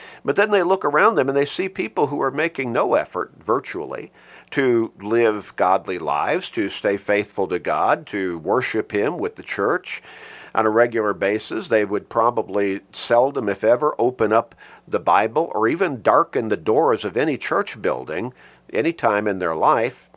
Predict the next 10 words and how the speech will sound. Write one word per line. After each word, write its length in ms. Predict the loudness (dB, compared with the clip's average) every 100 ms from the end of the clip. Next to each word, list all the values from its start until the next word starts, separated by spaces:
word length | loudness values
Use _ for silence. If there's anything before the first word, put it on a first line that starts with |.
| -8
other 260 | -4 -4 -2
than 220 | -2 -2
maybe 280 | -4 -4 -6
some 300 | -4 -4 -6
special 680 | -10 -6 -6 -4 -4 -2
occasions 840 | -4 -4 -4 -4 -6 -10 -12 -12 -16 -20 -20 _ _
that 220 | -4 -2
would 160 | -2 -4
be 140 | -4
very 520 | -2 0 2 2 -2